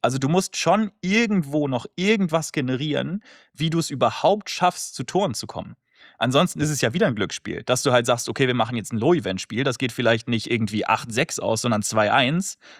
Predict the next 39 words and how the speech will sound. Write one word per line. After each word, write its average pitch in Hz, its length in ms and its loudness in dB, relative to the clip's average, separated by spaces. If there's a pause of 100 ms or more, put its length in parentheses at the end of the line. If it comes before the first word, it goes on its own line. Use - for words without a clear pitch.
aber 120 160 0
vielleicht 120 400 2
hab 127 100 2
ich 120 80 -2
ja 120 100 4
Glück 120 260 2
und 123 100 2
es 110 100 -2
geht, 123 220 -2
kippt - 180 -2
mal 113 140 2
in 107 80 0
meine 113 260 2
Richtung.“ 104 360 -8 (460)
Sondern 123 180 2
was 127 120 2
ich 151 120 -4
total 147 420 2
vermisse, 156 460 0
ist 117 220 -2
dieses 127 260 -4
gewisse 117 420 0
Extra - 500 0
momentan 95 540 -2
in 107 60 -4
so 101 100 -4
Spitzenspielen, 110 840 -4 (320)
wo 127 100 2
man 120 160 6
sieht, 123 240 -2
okay, 139 220 2
es 131 160 0
geht 117 180 -2
nicht 131 160 2
nur 120 100 2
darum, 98 300 2
Low-Event 170 460 2
zu 175 100 -6
spielen, 214 460 -2